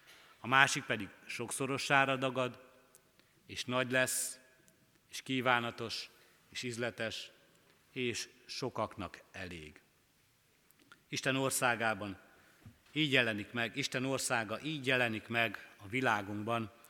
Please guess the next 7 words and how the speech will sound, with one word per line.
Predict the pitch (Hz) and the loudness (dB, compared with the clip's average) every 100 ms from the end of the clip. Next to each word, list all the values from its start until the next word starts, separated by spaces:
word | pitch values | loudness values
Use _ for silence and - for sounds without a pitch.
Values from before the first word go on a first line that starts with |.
| - - - - - | -20 -20 -20 -20 -6
Isten | 147 147 | 0 2
országa | 143 139 - 135 123 120 - - - | 2 4 6 6 6 2 -2 -16 -4
így | 160 156 | 0 4
jelenik | 147 131 120 113 | 6 6 2 0
meg | 127 120 113 | 2 4 4
az | 110 - - | 0 0 -2
életünkben. | - 131 120 110 107 98 92 85 | 0 2 2 0 -6 -6 -8 -10